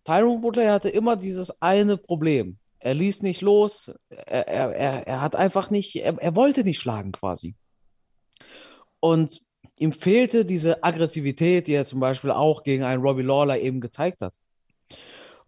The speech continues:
Und ich hab Mitleid, weil er jetzt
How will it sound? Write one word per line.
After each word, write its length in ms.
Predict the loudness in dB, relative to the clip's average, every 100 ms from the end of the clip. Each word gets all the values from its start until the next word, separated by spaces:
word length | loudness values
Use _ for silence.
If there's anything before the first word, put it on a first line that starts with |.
| _ _ _ _ _ _ -2
Und 160 | 0
ich 120 | 0 0
hab 240 | -2 0
Mitleid, 800 | 2 2 2 2 4 4 0 -12 _ _ _ _ -2
weil 180 | 0
er 140 | 0 -2
jetzt 840 | -8 -2 0 0 -4 -18 -20 _